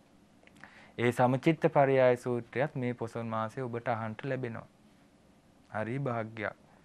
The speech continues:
අසංකේය ගණනක් දෙවිවරුන්ට ධර්ම අවබෝධය ඇති වුණා. දෙවිවරු මිනිසුන්ට වැඩිය බුද්ධිමත්නේ. දැන් මේ මහා වංශය පිළිගන්නෙත් නෑ. විමානවත්තු පේතවත්තු පිළිගන්නෙත් නෑ.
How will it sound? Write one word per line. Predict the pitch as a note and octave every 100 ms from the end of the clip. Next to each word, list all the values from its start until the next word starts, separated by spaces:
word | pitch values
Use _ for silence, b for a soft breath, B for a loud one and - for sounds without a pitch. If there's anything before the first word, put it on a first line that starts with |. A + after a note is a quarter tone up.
| B B B B B
අසංකේය | A#2+ - D#3+ F#3+ F#3 F#3+ F#3+
ගණනක් | D3+ C#3 D3 D3+ D3 A#2+
දෙවිවරුන්ට | A2+ D#3 C#3+ G#2+ G#2 G#2 G#2 G#2 - -
ධර්ම | A2 A2 A2 A#2+
අවබෝධය | A2+ G#2+ G#2+ G#2 G#2 G#2 G#2+ G#2+
ඇති | A2+ -
වුණා. | G2 G2 - _ _ _ _ _ _ _ _ A2+
දෙවිවරු | A2 A2+ A#2
මිනිසුන්ට | A#2 A2+ A2 A#2+ A#2+
වැඩිය | A#2 A#2 A#2
බුද්ධිමත්නේ. | A2+ A2+ C#3 D#3 D3+ D3+ D3+ - B B B B
දැන් | B D#3+
මේ | E3 F3
මහා | F3+ D#3 D3+ D3
වංශය | D3+ D3+ D3 D3+
පිළිගන්නෙත් | D#3 D#3 D3+ D#3 D#3+ G3 -
නෑ. | A#2+ F2 - _ _ _ _ _ _ _ _ b b b B2
විමානවත්තු | C3 C#3 C#3+ D3+ D3+ D3 C#3+
පේතවත්තු | D3 D3 D3+ D3+ C#3
පිළිගන්නෙත් | D3 D3 D3+ D#3 G3 A3
නෑ. | C#3 G2